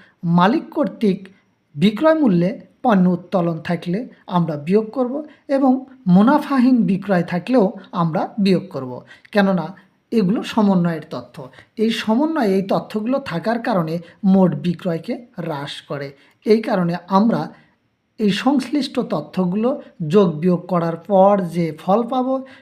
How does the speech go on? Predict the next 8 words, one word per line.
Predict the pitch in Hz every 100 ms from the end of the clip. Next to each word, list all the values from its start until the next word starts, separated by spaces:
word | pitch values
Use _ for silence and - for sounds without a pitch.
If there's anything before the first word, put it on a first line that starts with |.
| -
সেই | - 262 311
ফলকেই | - 233 180 196 185
আমরা | 175 165 160 139 - - -
নিট | 170 180 240 226
বিক্রয় | 208 202 185 160 151 151 _ -
বা | 170 147 131 - _ _ -
প্রকৃত | 330 247 269
বিক্রয় | 208 165 170 - 175 285